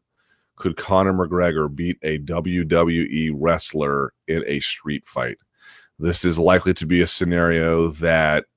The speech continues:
um, never happens. In fact, I would argue Mayweather versus McGregor is probably more likely than that. This is, you have each day when your eyes open in the morning. Um,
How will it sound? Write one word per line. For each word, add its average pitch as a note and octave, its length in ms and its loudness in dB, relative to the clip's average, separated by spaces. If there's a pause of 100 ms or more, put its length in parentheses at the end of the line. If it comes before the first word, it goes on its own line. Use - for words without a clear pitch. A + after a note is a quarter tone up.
(1120)
um, D2+ 480 -2
never E2+ 280 4
happens. G2+ 640 2 (580)
In F2+ 100 0
fact, G2 420 4
I C#2+ 80 4
would F2 140 2
argue F2 360 2
Mayweather F#2+ 580 4
versus G#2+ 300 -2
McGregor A2 440 4
is F#2+ 100 -2
probably A2 340 0
more G#2+ 220 2
likely G#2+ 320 0
than G#2+ 200 -4
that. A2+ 220 2
This G2 180 -2
is, F#2 280 -2
you F#2 300 -6
have F#2+ 380 4 (100)
each A#2 240 0
day E2+ 420 4 (420)
when F2+ 160 -2
your F2 200 0
eyes F#2+ 300 6
open F#2 300 0
in E2+ 100 -6
the E2+ 80 -8
morning. D2 500 -8 (480)
Um, D#2 520 -2